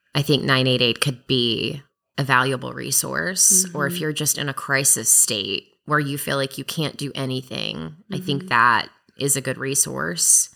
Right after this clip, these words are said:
Speaker 1: We have to be able to admit that, like, things are not as they seem. And,
Speaker 2: Mm-hmm.
Speaker 1: and no situation is impossible to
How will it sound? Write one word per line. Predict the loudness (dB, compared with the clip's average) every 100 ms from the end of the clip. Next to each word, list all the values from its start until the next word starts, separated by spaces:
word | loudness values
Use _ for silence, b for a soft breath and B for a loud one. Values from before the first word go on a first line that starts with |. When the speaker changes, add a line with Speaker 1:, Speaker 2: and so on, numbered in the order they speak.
| b b b
Speaker 1:
We | -2
have | 0 0 -2 -2
to | -2
be | 0 0
able | 0
to | 0 2
admit | 0 0 0 0 -2 -4
that, | -6 -2
like, | -2 -2 -4
things | -4 -2 0 0
are | 0
not | 2 6 6 4
as | -2
they | -2 2
seem. | 2 4 2 2 -2 -8 -12 -2
And, | 2
Speaker 2:
Mm-hmm. | 4 2 -2 -8 B
Speaker 1:
and | 2 4 4
no | 4
situation | 4 4 2 2 2 2 4 2 -2
is | -2
impossible | -2 -2 -4 0 2 2 0 -2
to | 0 0 2 2 0 -2 -10